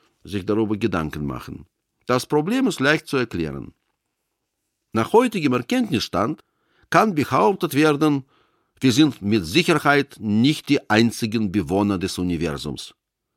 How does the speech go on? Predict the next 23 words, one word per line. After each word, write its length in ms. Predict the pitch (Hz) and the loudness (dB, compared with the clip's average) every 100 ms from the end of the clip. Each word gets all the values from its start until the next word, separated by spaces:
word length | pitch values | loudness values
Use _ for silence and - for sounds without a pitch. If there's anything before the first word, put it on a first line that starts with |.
| _ _ _ | _ _ _
Irgendwo 580 | 165 202 202 185 131 151 | 0 2 4 2 4 4
im 160 | 160 139 | 4 4
All 380 | 127 151 156 - | 4 4 4 0
muss 380 | 107 151 196 | 4 4 4
es 160 | 101 - | 0 -2
ein 160 | 85 82 | -4 -2
anderes 420 | 120 113 101 - | 0 0 -2 -2
Leben 340 | 101 101 92 | 0 0 -2
geben. 380 | 80 73 65 - _ _ _ _ _ _ _ _ _ | -6 -8 -10 -14 _ _ _ _ _ _ _ _ _
Das 180 | 107 98 | -6 -2
Universum 560 | 113 110 147 196 170 156 | 0 0 0 0 0 -2
aber 240 | 143 131 | -4 -6
schweigt. 600 | - 76 73 50 - - _ _ _ _ _ _ _ _ _ _ _ _ | -8 -8 -10 -12 -16 -20 _ _ _ _ _ _ _ _ _ _ _ _
Das 180 | - 90 | -8 0
andere 380 | 143 175 156 143 | 0 2 0 2
Leben 480 | 151 180 160 151 135 _ _ _ | 4 4 2 -2 -4 _ _ _
meldet 460 | - 131 131 82 71 | 2 4 4 2 -6
sich 220 | 71 - | -10 -10
nicht. 300 | 69 - - _ _ _ _ _ _ _ _ _ _ _ _ _ _ _ _ _ | -12 -12 -20 _ _ _ _ _ _ _ _ _ _ _ _ _ _ _ _ _
Vor 220 | - 131 | 0 4
langer, 440 | 214 233 196 170 | 4 2 2 2
langer 460 | 156 170 196 156 131 | 4 2 2 0 -2
Zeit, 580 | - 190 180 101 - | -2 0 0 -2 -6